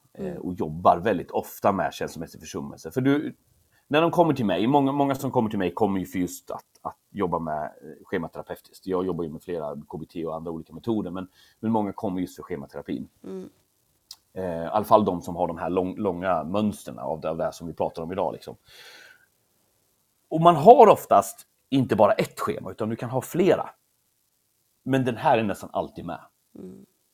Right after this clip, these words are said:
Speaker 1: Och den här är nästan alltid någonting vi behöver jobba med, för att den här kommer påverka hur du kopplar i relationer runt om, omkring dig, med arbetskamrater, med vänner eller med din kärlekspartner, oftast där. Eh, och det är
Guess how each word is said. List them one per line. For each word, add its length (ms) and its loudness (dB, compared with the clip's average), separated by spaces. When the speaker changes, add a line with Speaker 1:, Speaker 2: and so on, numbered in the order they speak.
Speaker 1:
Och 140 4
den 120 -4
här 200 4
är 60 2
nästan 260 -6
alltid 300 0
någonting 320 -8
vi 80 -6
behöver 240 -8
jobba 300 0
med, 220 -6
för 80 -6
att 80 -12
den 100 -16
här 280 -2
kommer 260 -10
påverka 580 -6
hur 160 -8
du 300 -8
kopplar 460 -4
i 20 -4
relationer 440 -6
runt 180 -12
om, 180 -12
omkring 400 -10
dig, 100 -14
med 240 -12
arbetskamrater, 1040 2
med 220 -14
vänner 460 0
eller 240 -2
med 140 -4
din 80 -10
kärlekspartner, 640 -6
oftast 560 -16
där. 260 -10
Eh, 260 0
och 200 0
det 100 -2
är 160 -8